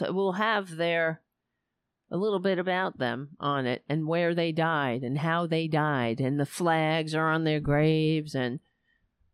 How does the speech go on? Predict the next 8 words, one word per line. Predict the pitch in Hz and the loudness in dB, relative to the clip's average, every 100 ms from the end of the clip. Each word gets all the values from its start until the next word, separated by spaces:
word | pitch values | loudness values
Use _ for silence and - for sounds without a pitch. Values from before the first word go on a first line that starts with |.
| _ _ - | _ _ -4
mementos. | 160 160 165 170 170 160 165 165 175 | 0 2 0 0 0 0 -2 -6 -6
But | 233 233 _ _ _ _ - | -4 -4 _ _ _ _ -6
th-, | 330 - | -6 -2
that's | 311 320 | -4 -2
a | |
dead | 240 - 262 269 220 - | -2 0 2 0 -2 -14
young | - 175 233 254 254 254 - - | -12 -2 2 2 -2 -6 -10 -8
man. | 190 247 269 170 107 | -2 0 2 0 -2